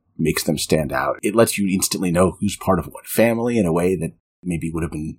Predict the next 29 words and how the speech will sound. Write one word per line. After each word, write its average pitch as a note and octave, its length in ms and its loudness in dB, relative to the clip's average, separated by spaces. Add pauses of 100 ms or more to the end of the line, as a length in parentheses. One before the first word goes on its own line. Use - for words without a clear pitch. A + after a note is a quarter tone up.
difficult F#2 420 -2
in, F2+ 140 -2
uh, E2+ 400 -10 (420)
in F#2+ 120 4
other F#2 160 4
ways. F2 320 2
It, - 100 -2
it - 380 -8
highlights F2+ 420 2
the E2 100 -2
contrast D#2+ 540 -2
of E2 140 -12 (100)
certain D#2+ 260 -2
things D2+ 200 -4
going C#2 180 -2
on C#2+ 140 -2
in C2+ 40 -10
that C#2 120 -4
show. C2 240 -4
So D#2+ 160 -4
I E2+ 40 0
think F2 160 2
that F2 140 4
was - 140 -4
really - 160 -8
smart, - 260 -2
really - 220 -18
well - 160 -20
done. - 180 -10